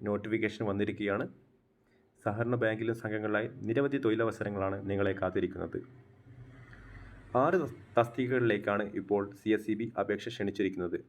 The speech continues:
ആറ് തസ്തികകളിലും കൂടി ആകെ ഇരുന്നൂറ്റി തൊണ്ണൂറ്റിയൊന്ന് ഒഴിവുകളാണ് നിലവിലുള്ളത്. ഓൺലൈനായാണ് അപേക്ഷ സമർപ്പിക്കേണ്ടത്. രണ്ടായിരത്തി ഇരുപത്തഞ്ച് ജനുവരി പത്ത് വരെ അപേക്ഷ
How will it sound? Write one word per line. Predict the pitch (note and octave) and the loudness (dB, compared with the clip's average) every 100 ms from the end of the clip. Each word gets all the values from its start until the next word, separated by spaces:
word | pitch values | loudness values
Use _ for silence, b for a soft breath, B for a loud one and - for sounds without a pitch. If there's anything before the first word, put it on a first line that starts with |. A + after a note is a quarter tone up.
| - | -6
ആറ് | G#2+ A2+ A#2+ | -4 -2 -2
തസ്തികകളിലും | G#2 - A2 A2+ A2+ G#2+ | -4 -2 0 2 0 0
കൂടി | G2 G2 - | 0 0 0
ആകെ | F#2 F#2+ G2+ G2 - | 0 2 2 -2 0
ഇരുന്നൂറ്റി | A2+ B2 C3 B2+ | 0 2 0 0
തൊണ്ണൂറ്റിയൊന്ന് | A2 A#2 C#3 B2 A2 F2 | -2 0 2 2 0 -2
ഒഴിവുകളാണ് | G2 G#2 G#2 G2 G#2 - - | 0 0 0 0 -2 -6 -6
നിലവിലുള്ളത്. | G2 F#2 F#2 F2 F2+ F2+ - _ _ _ _ _ _ _ _ _ _ _ _ _ _ _ b b b b | -2 0 0 0 0 -2 -4 _ _ _ _ _ _ _ _ _ _ _ _ _ _ _ b b b b
ഓൺലൈനായാണ് | C3 D#3+ E3 E3 B2+ A#2 A#2 G#2 | 0 2 2 2 4 4 2 2
അപേക്ഷ | A2+ A2+ - | 2 2 0
സമർപ്പിക്കേണ്ടത്. | - G#2+ G2 A2+ G#2 G2 F2+ F2+ - - _ - | 0 2 2 0 2 2 2 0 -4 -18 _ 0
രണ്ടായിരത്തി | A2+ C3 C3+ D3 C#3+ | 2 4 4 4 0
ഇരുപത്തഞ്ച് | E2+ A2+ C#3+ C#3 A#2 A2+ | 0 2 4 4 2 2
ജനുവരി | - A2+ A#2 B2+ D3+ | -2 2 4 4 2
പത്ത് | D3+ G2 - | 2 0 2
വരെ | A2 G2+ G2+ - | 2 2 -2 -4
അപേക്ഷ | G2 G2+ G2+ | 0 0 0